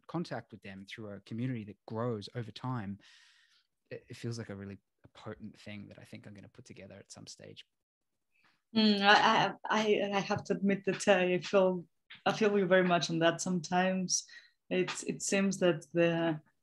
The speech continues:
Speaker 2: the people that you are able to connect because of the online capacity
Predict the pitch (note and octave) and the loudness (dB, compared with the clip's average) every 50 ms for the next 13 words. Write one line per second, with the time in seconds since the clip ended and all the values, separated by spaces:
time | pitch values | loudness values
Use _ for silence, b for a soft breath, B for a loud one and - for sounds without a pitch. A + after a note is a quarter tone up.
0 | _ _ - - - G#3 G#3 G3 F#3+ F3+ - G3 F3+ F3+ F3+ F3 E3+ - - E3+ | _ _ -4 -2 0 2 4 4 2 2 2 4 4 6 4 4 2 2 2 2
1 | E3 E3 D#3+ D#3 D#3 - - F#3 F#3 F3 F#3+ E3+ D3+ D#3+ D3+ - E3 E3+ E3+ E3 | 2 4 2 2 0 0 0 0 0 0 -2 -2 -4 -6 -6 -6 -2 -2 -2 -2
2 | E3 - - - - D3+ E3+ D3+ - F3+ D#3+ E3+ D#3 D3+ E3+ D#3+ E3 D#3+ D#3+ D#3 | -2 -6 -12 -10 -8 -8 -6 -2 0 0 0 0 0 0 0 2 2 2 4 4
3 | D#3 D#3+ D#3+ D#3 - D#3 - D#3+ D#3 - E3 D3+ - E3+ D#3+ D#3 D#3 D3+ | 4 4 2 0 -2 -2 -2 0 0 0 -2 -2 -2 0 0 0 0 -2